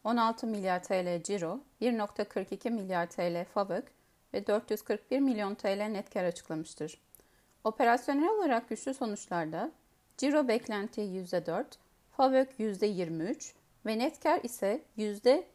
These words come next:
yüz otuz iki oranında aşmıştır. Migros, iki bin yirmi iki beklentilerinde revize etmiştir. Konsolide satış büyüme öngörüsünü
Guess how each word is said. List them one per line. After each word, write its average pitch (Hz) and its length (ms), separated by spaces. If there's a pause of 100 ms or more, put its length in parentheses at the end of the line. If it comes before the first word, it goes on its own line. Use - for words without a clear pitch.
(300)
yüz 208 160
otuz 226 280
iki 247 200
oranında 208 400
aşmıştır. - 720 (640)
Migros, 285 600
iki 240 240
bin 247 160
yirmi 240 300
iki 247 180
beklentilerinde 220 760
revize 208 320
etmiştir. - 640 (580)
Konsolide 294 580
satış 330 420
büyüme 302 240
öngörüsünü 208 720